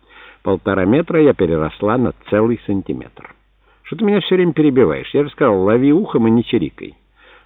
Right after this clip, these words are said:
«Да-да, прошу прощения, продолжайте». «Ну вот, побегала я, пощупала, понюхала. Потолковала кое с кем, вроде всё чистенько, никаких скелетов в шкафу».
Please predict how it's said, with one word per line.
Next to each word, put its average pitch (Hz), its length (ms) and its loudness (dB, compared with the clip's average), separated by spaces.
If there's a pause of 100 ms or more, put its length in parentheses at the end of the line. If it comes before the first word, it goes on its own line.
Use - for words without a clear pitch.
(100)
«Да-да, 101 240 -4
прошу 87 320 -6
прощения, 76 580 -10
продолжайте». 78 800 -8 (800)
«Ну 143 240 0
вот, 95 200 2
побегала 113 480 0
я, 107 140 2
пощупала, 87 580 -6
понюхала. 78 580 -8 (560)
Потолковала 131 600 0
кое 104 180 2
с - 100 -8
кем, 101 280 -2
вроде 151 220 -4
всё 147 200 -4
чистенько, 95 560 -6
никаких 98 440 -6
скелетов 95 440 -4
в - 60 -18
шкафу». - 500 -14